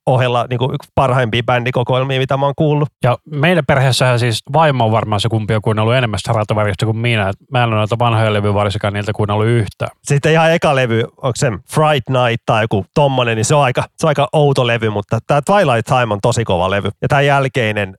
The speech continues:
Speaker 1: mikään se oli, Dream Space, sekin on kova. Ja sitten tää tuli Kotipelto-bändi, eli Tolkki oli kolmella levyllä.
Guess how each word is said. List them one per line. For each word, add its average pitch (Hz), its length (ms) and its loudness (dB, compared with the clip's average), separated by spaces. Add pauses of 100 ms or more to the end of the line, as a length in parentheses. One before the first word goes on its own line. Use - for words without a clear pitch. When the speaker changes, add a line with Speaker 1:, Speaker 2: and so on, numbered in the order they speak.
Speaker 1:
mikään 107 380 0
se 107 100 -2
oli, 98 180 -2 (180)
Dream 160 220 0
Space, 101 500 -4
sekin 123 200 0
on 87 60 0
kova. 87 260 -2 (140)
Ja - 60 -6
sitten 156 220 0
tää 127 100 2
tuli 113 320 -2
Kotipelto-bändi, 104 1080 -4
eli 52 80 -4 (380)
Tolkki - 320 -4
oli 151 120 -2
kolmella 135 420 0
levyllä. 110 280 -4